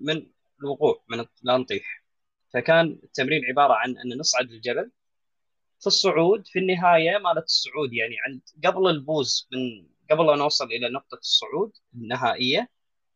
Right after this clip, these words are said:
كنا نسوي، آه، نشيل إيدنا من البنزين والبريك والكلتش، ونرفع إيدنا لفوق، ونثبت ريولنا بالأرض. هذا الأمر خدمنا كثير الكلتش. السيكل يطفي،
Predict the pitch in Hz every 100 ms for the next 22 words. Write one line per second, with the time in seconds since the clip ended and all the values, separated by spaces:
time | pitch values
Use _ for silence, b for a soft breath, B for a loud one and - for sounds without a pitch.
0 | - 175 175 170 180 196 185 185 214 -
1 | _ - 123 123 - 135 131 208 196 -
2 | 165 139 131 143 139 139 139 127 143 120
3 | 123 139 147 156 170 - - _ _ _
4 | _ 127 123 120 90 - - - - _
5 | 135 165 165 139 - 165 160 127 117 107
6 | 101 - _ _ _ _ _ b _ 127
7 | 131 185 175 170 151 143 165 175 170 156
8 | 123 117 - _ _ _ _ _ _ _
9 | _ _ _ _ _ _ _ _ _ _
10 | _ _ _ _ _ _ _ _ _ _
11 | - 185 254 269 247 202 214 233 - _
12 | - 165 220 233 220 185 - - 214 180
13 | 127 127 98 - - - _ _ _ _
14 | _ _ _ - - 170 170 139 127 147
15 | - 185